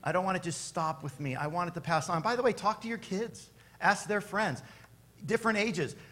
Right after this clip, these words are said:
whatever it takes, but let's get in touch with the world around us so we can minister like Jesus ministered to the world. Father, we are so grateful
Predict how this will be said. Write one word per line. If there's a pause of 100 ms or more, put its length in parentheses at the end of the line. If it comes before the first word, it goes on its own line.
whatever
it
takes,
but
let's
get
in
touch (720)
with
the
world
around
us (500)
so
we
can
minister (420)
like
Jesus (140)
ministered (560)
to
the
world. (1500)
Father,
we
are
so
grateful